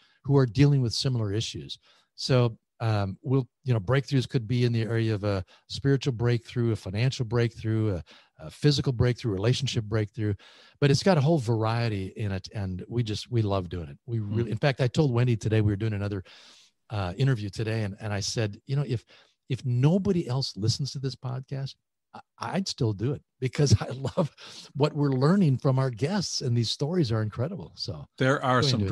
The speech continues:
Speaker 2: dramatic
Speaker 1: Yeah.
Speaker 2: stories. I, as I listen, I'm going, "Oh, i-, is this, is this person making this up or is this
Speaker 1: Right.
Speaker 2: for real?" People are
Speaker 1: <laughs> Right.
Speaker 2: going through some tough
Speaker 1: Yeah.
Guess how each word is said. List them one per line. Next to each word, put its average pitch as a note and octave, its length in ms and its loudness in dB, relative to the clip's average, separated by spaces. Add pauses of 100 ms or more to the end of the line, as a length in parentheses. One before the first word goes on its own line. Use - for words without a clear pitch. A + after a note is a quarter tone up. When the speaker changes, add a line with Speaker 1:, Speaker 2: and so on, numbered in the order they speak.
Speaker 2:
dramatic A2 520 0
Speaker 1:
Yeah. - 40 -6
Speaker 2:
stories. G2+ 560 -4
I, G#2 260 -8 (420)
as A2+ 120 0
I C3+ 140 6
listen, B2 340 4
I'm G#2+ 140 0
going, G#2+ 380 -2 (120)
"Oh, B2+ 220 -2
i-, A2 40 -10 (500)
is B2 420 -2
this, E3 240 4
is B2 120 2
this D#3+ 160 2
person F#3+ 400 2
making C#3 380 2
this A#2+ 300 -2
up D3+ 240 -4
or B2+ 100 2
is A#2+ 120 -2
this C#3+ 120 2
Speaker 1:
Right. D3 220 2
Speaker 2:
for A#2 60 0
real?" C#3+ 460 2 (120)
People A#3+ 280 2
are G3+ 40 4
Speaker 1:
<laughs> - 20 2
Right. A#2 80 0
Speaker 2:
going D3+ 240 0
through F3+ 200 -2
some B2 380 -2
tough - 520 -4 (340)
Speaker 1:
Yeah. - 80 -10